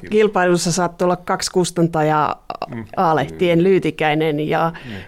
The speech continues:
Speaker 1: lehtimiesten Urpo Lahtinen.
Speaker 2: Niin kyllä, kyllä, ja tietysti Urpo Lahtinen voitti. Toivottavasti ainakin, ainakin tarinoitten mukaan.
Speaker 1: Onks tää kirjasto, äh, Urpon ajoilta?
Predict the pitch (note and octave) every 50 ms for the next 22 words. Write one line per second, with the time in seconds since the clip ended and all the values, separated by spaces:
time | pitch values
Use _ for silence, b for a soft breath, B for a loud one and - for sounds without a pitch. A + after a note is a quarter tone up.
0 | B B F#3+ F#3+ F3+ - F3 F#3 F3 F3 E3+ E3+ E3+ F#3+ F3+ - - G#3 F#3+ G3+
1 | G#3 G3 G3+ A3+ E3 - - F#3 E3 D#3+ F3 - - - C#3 C3+ A#2+ B2+ G#2 F2+
2 | E2+ E2+ - G#2+ G#2 G2 - - - F2+ E2+ E2+ F2 F2 E2 E2 F#2+ F#2+ - _
3 | _ - - - - - - - - - - _ _ - A2+ G2+ F#2+ - G2 G2
4 | F#2+ F2 F#2+ - G#2 F#2+ F#2+ G#2 G2 F#2+ G2+ - - - - - - - C3 B2+
5 | A#2+ A2+ B2 C3+ - - C3 A2 G#2+ A2+ - - B2+ A#2+ B2+ C3+ C#3 C#3 B2 B2+
6 | B2 B2+ C3+ C3+ C3+ C3 C3 A#2+ B B F#3+ F3 B - D#3 D3+ D3+ D3 C#3 A#2
7 | G#2+ F#2 - - - B2 B2 C#3 C3+ B2 C#3 B2 G#2+ A2+ A2 - - B3+ C#4 -
8 | - - D4+ D4 C#4+ D4 E4 E4+ F4 D#4 C4 G#3+ F#3 - - - E3+ - - -
9 | - - F#3+ F#3 F3+ F3 D#3 - - - G#3+ A#3 A#3+ G#3+ - - D#3 D#3 D3 C3+
10 | D3 - - - - - - - - F3 D3+ B2 C#3+ B2 A#2 - -